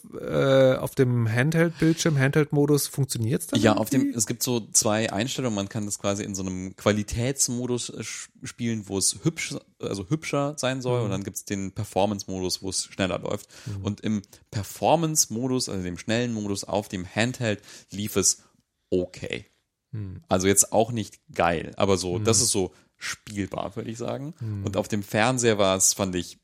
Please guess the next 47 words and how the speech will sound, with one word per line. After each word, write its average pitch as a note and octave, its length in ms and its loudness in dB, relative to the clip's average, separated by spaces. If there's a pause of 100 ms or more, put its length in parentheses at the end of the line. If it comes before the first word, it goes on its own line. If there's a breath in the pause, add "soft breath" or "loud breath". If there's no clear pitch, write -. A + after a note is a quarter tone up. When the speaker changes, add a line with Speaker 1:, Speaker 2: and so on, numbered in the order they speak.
(160)
Speaker 2:
einfach - 440 -4 (260)
schlecht. - 680 -4
Speaker 1:
Ich, - 240 0
also C3 140 0
ich C3 80 0
frag, - 360 2
ich C#3+ 120 -2
frag - 240 -6
mich G3+ 100 -2
sozusagen, E3 580 0 (120)
was C3+ 200 -2
der C#3+ 120 0
Deal B2+ 140 4
ist, G#2+ 80 -2
weil A#2+ 120 4
ich B2 100 -4
kann F3 200 -2
verstehen, A3+ 2000 -6 (420)
also B2 160 4
Nintendo C3 460 2
verfolgt - 480 -2
ja A#2 60 -2
offensichtlich C#3 540 -2
immer B2+ 180 0
mal G2 240 0
wieder C3 200 2
diese A2+ 200 -2
Strategie, A2+ 760 -4 (600 loud breath)
wir G#2 240 0
wollen A#2 420 4
auch, G#2+ 380 2
dass - 200 -6
ihr - 120 -6
die G#2+ 180 -8
guten, G#2+ 640 -8 (260)
also G2 140 -4
nicht - 180 -6
die G2+ 80 -6
guten, G#2+ 280 -8
wir G#2 60 -4
wollen G#2+ 140 0
auch, A2 100 -4
dass A2 180 -2
ihr C3+ 100 -2
die A#2 140 -2
anderen A2+ 440 4
Spiele G2 580 -2